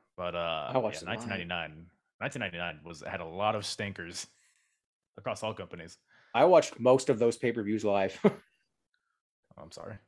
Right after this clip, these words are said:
Speaker 2: 'Cause I think, well, what you said is that you can get pay-per-views for free. I had buddies that had, like, those little cards you put in your satellite dish receiver, and then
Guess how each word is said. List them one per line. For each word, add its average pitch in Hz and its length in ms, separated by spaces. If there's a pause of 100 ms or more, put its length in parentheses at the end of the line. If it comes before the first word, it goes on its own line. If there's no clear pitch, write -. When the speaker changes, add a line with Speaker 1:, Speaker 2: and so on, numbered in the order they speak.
(240)
Speaker 2:
'Cause 127 120
I 139 80
think, 147 580
well, 127 140
what 139 100
you 135 140
said 127 180
is 113 120
that 123 120
you 120 80
can 127 100
get 127 240
pay-per-views 123 540
for 113 140
free. 127 400
I 117 120
had 113 280
buddies 120 320
that 117 160
had, 113 240
like, 113 140
those 117 180
little 117 200
cards 123 640 (460)
you 135 80
put 143 200
in 127 80
your 117 100
satellite 127 560
dish - 520
receiver, 110 480
and 110 180
then 110 300